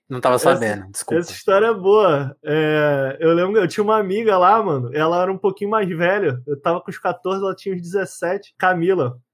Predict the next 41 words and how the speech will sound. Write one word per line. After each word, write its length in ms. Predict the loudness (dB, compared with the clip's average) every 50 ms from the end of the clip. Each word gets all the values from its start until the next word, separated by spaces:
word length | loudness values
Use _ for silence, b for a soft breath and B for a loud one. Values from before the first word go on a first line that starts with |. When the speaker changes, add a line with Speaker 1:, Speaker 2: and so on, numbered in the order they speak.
| _ _ -6
Speaker 2:
É, 600 | -4 -2 0 0 0 0 0 -2 -2 -4 -6 -8 -12 _ _ _ -4
e 80 | 0
Speaker 1:
Ei, 80 | 2 2
Speaker 2:
ela 160 | 2 2 0
Speaker 1:
cara. 120 | -2 -2 -2
Speaker 2:
comentou, 280 | -2 -2 -2 0 0 2
eu 140 | 2 2 0
tinha 200 | 0 0 0 0
um 60 | 2
outro 280 | 2 0 0 0 -2 -4
amigo 280 | -2 -2 -2 -4 -2
também, 280 | -4 -4 -4 -2 0 2
Edinho, 500 | 2 2 2 2 -2 -4 -2 -2 -2 -2 -4 -8 _ _ _ _ _ _ _ -4
que 80 | -2
ele 80 | 0 0
era 120 | 0 0
um 60 | -2
pouquinho 320 | -2 -2 -2 -2 -4 -4 -4
mais 160 | -4 -4 -4
velho, 160 | -4 -4 -4 -4
eu 60 | -6
tinha 180 | -8 -8 -10
uns 60 | -8 -10
dezesseis. 840 | -4 0 2 2 2 0 -4 -6 -4 -4 -2 -4 -4 -8 -14 _ _ _ _ _ _ _ _ _ _ -8
E, 80 | -6 -4 -4 -2 0 2
obviamente, 760 | 2 2 2 2 0 -2 0 0 -2 -2 -4 -8 -12 -4 0
eu 280 | 2 4 6 6 6 4
acreditar 420 | 2 2 -2 -4 -4 -4 -4 -4 -4
em 40 |
Papai 280 | -2 -4 -4 -2 -2 -2
Noel 140 | 0 -2 -4
com 80 | -6 _ -8
quatorze 500 | -8 -8 -6 -4 -6 -6 -4 -4 -4 -4
anos 180 | -4 -4 -2 0
era 180 | 0 2 0
atípico 480 | 0 -2 -4 -6 -6 -6 -8 -10 -4 0
mesmo 300 | 0 0 2 0 -4 -4
pra 240 | -2 0 2 4 4
época, 360 | 2 2 0 -4 -4 -4 -2
né, 120 | -2 -2
Bruno? 280 | -2 -4 -6 -8 -10